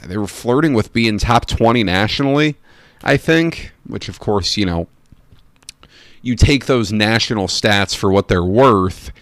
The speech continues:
given the adjustment in competition. But I don't think this is a team that, you know, Purdue's gonna roll the ball out and drop forty on,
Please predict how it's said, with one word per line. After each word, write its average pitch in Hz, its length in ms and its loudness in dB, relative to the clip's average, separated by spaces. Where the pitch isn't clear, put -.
given 107 260 0
the 107 120 0
adjustment 101 560 0
in 90 100 -8
competition. 98 920 -2
But 90 360 -2
I 113 80 4
don't 135 420 2
think 147 200 2
this 135 200 4
is 120 160 -2
a 107 60 -2
team 127 480 2
that, 98 420 2
you 120 140 -2
know, 101 120 4
Purdue's 120 380 4
gonna 113 160 4
roll 110 300 6
the 104 100 2
ball 120 320 6
out 98 240 0
and 101 120 -6
drop 95 280 -2
forty 110 480 2
on, 62 380 -12